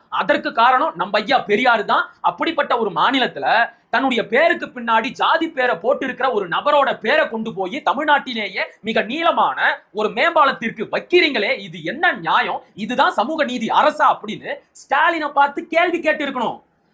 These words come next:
அதை விட்டுட்டு ஸ்டாலின் ஜி டி நாயுடுவோட பேரை வச்சதுக்கு அந்த ஜாதி பேரை கொட்டை எழுத்துல போட்டு, ஜி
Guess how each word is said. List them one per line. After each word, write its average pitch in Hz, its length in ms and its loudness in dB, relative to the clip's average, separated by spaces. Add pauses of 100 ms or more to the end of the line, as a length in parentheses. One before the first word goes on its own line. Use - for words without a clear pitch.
அதை 220 240 0
விட்டுட்டு 226 440 -4 (400)
ஸ்டாலின் 311 640 0 (400)
ஜி 269 200 4
டி 339 140 2
நாயுடுவோட 262 500 2 (120)
பேரை 277 220 2
வச்சதுக்கு 247 500 -2 (500)
அந்த 208 140 -2
ஜாதி 320 420 2
பேரை 240 320 -2
கொட்டை 240 400 -2
எழுத்துல 294 340 -2
போட்டு, 175 300 -6 (400)
ஜி 262 100 0